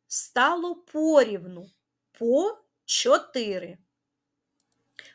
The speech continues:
Рушили клоуни далі і дісталися до палацу, де жила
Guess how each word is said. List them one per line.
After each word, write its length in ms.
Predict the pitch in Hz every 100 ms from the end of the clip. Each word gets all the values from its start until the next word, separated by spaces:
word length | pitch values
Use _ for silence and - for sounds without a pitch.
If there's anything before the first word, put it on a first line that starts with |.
| -
Рушили 580 | 226 349 453 427 381 381
клоуни 580 | 339 339 339 330 302
далі 520 | 240 226 208 175 208 - _ _
і 120 | 240
дісталися 1120 | 196 196 - - 247 403 427 392 - 320 311 311 _ _
до 200 | 175 285
палацу, 880 | 294 277 254 226 202 170 - - - _ -
де 200 | 185 240
жила 380 | 233 220 294